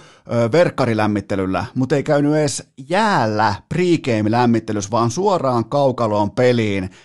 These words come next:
Ja pelissä sit kuitenkin aika niinku A-luokan peluri, mutta tota, ilmeisesti noin niinku muuten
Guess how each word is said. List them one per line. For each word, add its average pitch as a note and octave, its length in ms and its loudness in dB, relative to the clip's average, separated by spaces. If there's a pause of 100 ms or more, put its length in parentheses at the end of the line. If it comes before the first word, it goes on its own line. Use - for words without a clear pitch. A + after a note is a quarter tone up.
Ja B2 80 -6
pelissä E3 380 0
sit C#3 180 -2
kuitenkin C#3+ 420 -2
aika B2 440 2
niinku C3 520 -4 (240)
A-luokan B2+ 540 0
peluri, B2+ 400 0
mutta G2 260 -6
tota, A2 280 -4
ilmeisesti D3 440 0
noin C#3 160 0
niinku C#3+ 200 -2
muuten D3+ 400 0